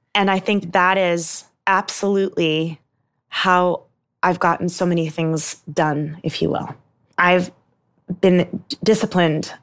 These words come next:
and discipline, though, doesn't come from rigor. The best kind of discipline comes from really knowing what your values are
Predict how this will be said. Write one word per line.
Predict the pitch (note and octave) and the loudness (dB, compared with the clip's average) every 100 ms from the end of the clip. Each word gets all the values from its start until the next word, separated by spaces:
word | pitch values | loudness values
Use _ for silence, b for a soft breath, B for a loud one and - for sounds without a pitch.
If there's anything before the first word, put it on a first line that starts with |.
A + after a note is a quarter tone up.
| - | -4
and | F#3 F3 F3 F3 B B B B _ _ _ _ F3+ | 0 2 0 -2 B B B B _ _ _ _ 0
discipline, | A#3+ A#3+ C#4+ A#3 A3 - _ - | 0 0 -2 0 -2 -2 _ -6
though, | F#3 F#3 F3 - - _ _ _ F3+ | 2 2 2 -4 -20 _ _ _ 0
doesn't | G#3+ G#3+ C4 - - | 2 2 0 -4 -6
come | - A3 | 0 0
from | G#3 G3 F3+ | 2 2 2
rigor. | G3 G3 A#2 - - _ b b b b b | 2 2 -2 -4 -8 _ b b b b b
The | - | -2
best | F3 A3 A3 | 2 2 2
kind | G#3+ G3 | 0 2
of | F#3+ | 2
discipline | F3 F#3 - E3+ D#3+ | 0 -2 0 0 0
comes | - F3+ F3 - | 0 2 2 0
from | F3+ F3 | 0 4
really | F3 F3+ F#3 | 6 6 4
knowing | F#3 F3 E3+ E3+ | 4 4 2 2
what | E3 | 2
your | E3 | 0
values | D#3+ D3+ D#3 F3+ F3+ | 2 2 2 2 2
are | G3 G3 A3 | 0 2 -2